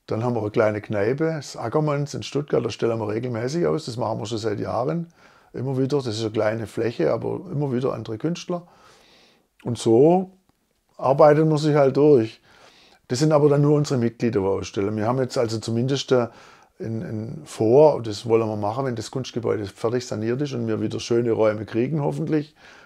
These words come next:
dass wir dann auch, äh, externe Künstler, die was wir für würdig empfinden,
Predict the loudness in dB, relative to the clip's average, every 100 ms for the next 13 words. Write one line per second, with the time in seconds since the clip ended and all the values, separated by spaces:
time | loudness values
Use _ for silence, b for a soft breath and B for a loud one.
0 | -12 -10 -6 -4 -2 -4 -2 0 0 -2
1 | -6 -6 -6 -8 -16 _ _ -20 -20 _
2 | -12 -8 -2 0 0 -2 -6 -6 -6 -6
3 | -4 -4 -6 -8 -6 -4 -2 -2 0 0
4 | 0 -4 -2 0 0 -2